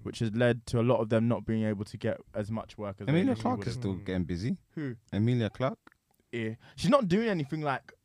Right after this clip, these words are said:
Speaker 1: stand out-ish. No one's gonna give them major roles. She's box office poison as well.
Speaker 2: That's a good Snow Bunny right there.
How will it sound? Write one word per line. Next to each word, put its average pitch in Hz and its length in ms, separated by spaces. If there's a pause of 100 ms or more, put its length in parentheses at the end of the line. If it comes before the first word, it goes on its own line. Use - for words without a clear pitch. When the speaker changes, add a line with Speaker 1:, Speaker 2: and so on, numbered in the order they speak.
(200)
Speaker 1:
stand 139 380
out-ish. 117 320
No 180 120
one's 208 220
gonna 180 220
give 147 280
them 139 220
major 135 300
roles. 113 380 (580)
She's 208 260
box 180 260
office 147 240
poison 139 380
as 110 100
well. 117 280 (100)
Speaker 2:
That's - 140
a 90 40
good 90 180
Snow 92 200
Bunny 92 240
right 90 180
there. 95 200